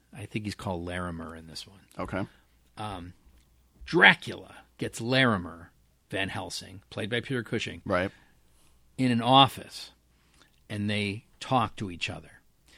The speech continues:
Speaker 1: And this is the best scene in the movie for two reasons.
Speaker 2: It's like Heat.
Speaker 1: Exactly.
Speaker 2: <laughs>
Speaker 1: It's,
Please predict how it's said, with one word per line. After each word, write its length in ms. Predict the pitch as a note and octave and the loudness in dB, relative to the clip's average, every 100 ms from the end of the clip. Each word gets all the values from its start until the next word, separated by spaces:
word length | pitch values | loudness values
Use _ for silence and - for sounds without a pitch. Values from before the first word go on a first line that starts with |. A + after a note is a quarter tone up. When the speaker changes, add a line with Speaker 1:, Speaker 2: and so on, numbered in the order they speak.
| - - - | -20 -20 -14
Speaker 1:
And 140 | G#2+ B2 | -4 0
this 180 | F3+ | 2
is 80 | G#3 | 0
the 100 | D#3 | -2
best 280 | C#3 C#3 - | 2 2 2
scene 220 | C3 A#2 | 4 4
in 100 | A2 | 6
the 60 | G#2 | 4
movie 420 | A2 G#2+ D#2 E2 - _ - - - - - _ _ | 4 4 0 -12 -18 _ -20 -20 -20 -20 -20 _ _
for 220 | - C#3+ | -4 -2
two 240 | - G3+ | 2 2
reasons. 580 | C3+ A2+ E2+ - - - - | 6 4 2 -8 -16 -18 -14
Speaker 2:
It's 160 | A2 - | -10 -4
like 140 | F#2+ | -4
Heat. 340 | - D3 - - - - - - - - - - - - - | -2 -6 -6 -14 -20 -20 -20 -20 -20 -20 -20 -20 -20 -20 -6
Speaker 1:
Exactly. 680 | B2 A2 C#3 F3+ - G#3+ C#3 - | -6 0 6 6 6 4 4 4
Speaker 2:
<laughs> 20 | B2+ - E3+ - - _ | 2 2 0 -8 -16 _
Speaker 1:
It's, 360 | D3+ D3+ - | 4 4 2